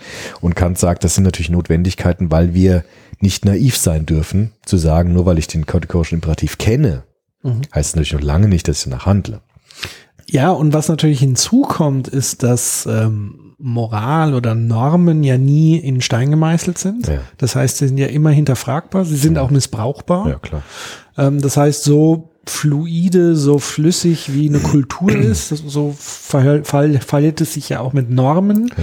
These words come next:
Speaker 1: Ja.
Speaker 2: ähm, letztendlich. Das heißt, man hat auch einen permanenten Wettstreit der
Speaker 1: Ja.
Speaker 2: Regeln, was natürlich insgesamt das Regelwerk schwächt.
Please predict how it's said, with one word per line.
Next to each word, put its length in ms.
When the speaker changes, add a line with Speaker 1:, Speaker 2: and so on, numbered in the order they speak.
Speaker 1:
Ja. 140
Speaker 2:
ähm, 260
letztendlich. 800
Das 220
heißt, 340
man 160
hat 160
auch 140
einen 100
permanenten 840
Wettstreit 920
der 120
Speaker 1:
Ja. 80
Speaker 2:
Regeln, 500
was 220
natürlich 460
insgesamt 840
das 160
Regelwerk 600
schwächt. 720